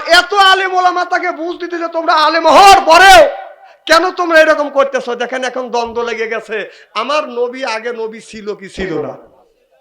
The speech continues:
এটা নিয়ে একটা দ্বন্দ্ব। নবী আদম নবী,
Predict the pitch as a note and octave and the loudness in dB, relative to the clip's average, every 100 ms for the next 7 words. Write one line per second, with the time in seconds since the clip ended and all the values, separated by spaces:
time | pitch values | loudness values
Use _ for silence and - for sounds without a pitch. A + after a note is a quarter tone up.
0 | _ _ _ _ G3+ G3+ A3+ G#3+ G#3+ - | _ _ _ _ -6 -2 -2 -2 -4 -6
1 | F#3 G#3 A3 G#3 B3+ C4+ C#4 A#3 A#3+ A#3+ | -6 -6 -6 -2 2 4 2 0 -2 -2
2 | C4 C4 C4+ A3 B3+ B3+ C4 C4+ C#4 D#4 | -4 -2 -2 -2 -2 -2 -4 -2 0 2
3 | D#4 B3 | 2 -2